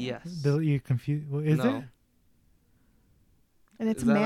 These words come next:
Speaker 2: The
Speaker 1: man?
Speaker 2: Conjuring?
Speaker 3: I think you're thinking about the Daniel Radcliffe movie.
Speaker 1: No, no, no, no,
Speaker 3: <laughs>
Speaker 1: no.
Speaker 3: Not the Woman in Black.
Speaker 1: There's another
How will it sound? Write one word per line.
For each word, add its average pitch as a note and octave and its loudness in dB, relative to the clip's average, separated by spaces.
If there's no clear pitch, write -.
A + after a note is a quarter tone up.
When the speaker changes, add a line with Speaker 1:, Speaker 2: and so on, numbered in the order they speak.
Speaker 2:
The E4 2
Speaker 1:
man? F#4 -4
Speaker 2:
Conjuring? D#3 -2
Speaker 3:
I F3+ 8
think G3 6
you're G3+ 8
thinking F#3 6
about E3+ 6
the D3+ 0
Daniel C#3+ 4
Radcliffe C3 0
movie. E3 2
Speaker 1:
No, A#3+ 2
no, B3+ 4
no, C4 4
no, C4+ 8
Speaker 3:
<laughs> - -
Speaker 1:
no. - 10
Speaker 3:
Not E3 8
the F3 12
Woman D#3 12
in D3 8
Black. D3 6
Speaker 1:
There's B3 6
another D4+ -4